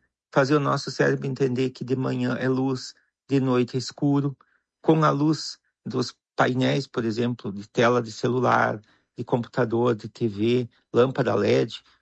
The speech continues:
o nosso cérebro fica confuso quanto ao que é dia e o que é noite. E daí advém muito a dificuldade de iniciar o sono,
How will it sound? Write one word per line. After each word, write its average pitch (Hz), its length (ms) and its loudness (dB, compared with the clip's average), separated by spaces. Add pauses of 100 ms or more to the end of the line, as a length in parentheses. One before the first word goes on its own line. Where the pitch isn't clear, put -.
o - 80 -4
nosso 127 280 0
cérebro 131 360 0
fica 143 300 -2
confuso 170 580 0
quanto 123 400 -2
ao 127 80 -2
que 143 200 -4
é 139 60 2
dia 127 360 -4
e 131 100 -2
o 131 80 -2
que - 140 -4
é 175 60 0
noite. 139 440 0 (840)
E 107 80 -2
daí 123 280 2
advém 131 380 2
muito 143 440 0 (260)
a - 120 -2
dificuldade 127 640 0
de 135 120 -6
iniciar 151 380 0
o 196 60 0
sono, 101 400 0